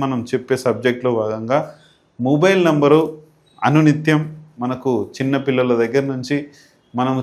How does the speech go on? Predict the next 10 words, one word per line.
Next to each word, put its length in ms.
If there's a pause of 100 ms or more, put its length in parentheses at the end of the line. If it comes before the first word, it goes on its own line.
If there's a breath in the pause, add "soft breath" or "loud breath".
చేసే 360 (580)
ప్రతి 320 (120)
ఒక్కరు 320
జాబ్ 220 (100)
కావచ్చు, 400 (600 soft breath)
బిజినెస్ 420
కావచ్చు, 300 (160)
ఏదైనా 380
సరే 220 (640 soft breath)
ఈ 20